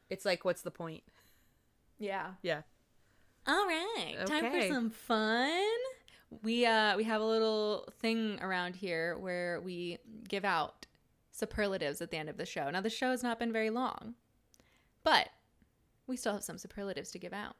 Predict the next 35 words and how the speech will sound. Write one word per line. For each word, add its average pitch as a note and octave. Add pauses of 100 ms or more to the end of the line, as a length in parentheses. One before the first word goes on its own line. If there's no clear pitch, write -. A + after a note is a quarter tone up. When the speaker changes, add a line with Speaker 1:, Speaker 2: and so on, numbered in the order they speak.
(280)
Speaker 1:
I F#3+
will A3
say G#3
I E3+
have E3+
four. - (680)
Speaker 2:
You B3+
have C4+
four? G3
Okay, A3+
Speaker 1:
Yes. -
Speaker 2:
well G3
then G3
you A#3
can A#3+
start. -
Speaker 1:
Okay, E3
so F3+
first -
off. - (680)
Speaker 2:
And A3+
let A#3+
me B3+
guess, G#3
I G3
like G3
guessing. F3+ (200)
Speaker 1:
<sighs> -
Okay, G3+ (240)
Father A3+
of A3+
the A3
Year. F#3+ (2000)
Speaker 2:
Captain A#3+
Han? A3